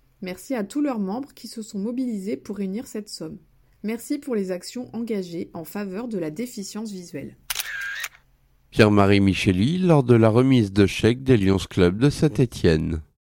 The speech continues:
Speaker 2: À ses côtés, messieurs Alain Guibert et Christian Dupire.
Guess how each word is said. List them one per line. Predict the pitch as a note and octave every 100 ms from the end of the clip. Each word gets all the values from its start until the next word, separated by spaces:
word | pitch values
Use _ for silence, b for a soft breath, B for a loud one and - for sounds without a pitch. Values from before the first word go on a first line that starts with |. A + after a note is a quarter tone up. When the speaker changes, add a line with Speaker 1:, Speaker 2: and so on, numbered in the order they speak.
| _ _ _ _ _ _ -
Speaker 2:
À | F#2+
ses | - F#2+
côtés, | G#2 - B2+ F#3
messieurs | F#3 C3 - G#2+ G2 -
Alain | C#3 D3+
Guibert | C3 B2 G#2+ G#2 G2 F#2 F2
et |
Christian | - - F2+ - - F2+
Dupire. | E2+ E2 - F2+ G2+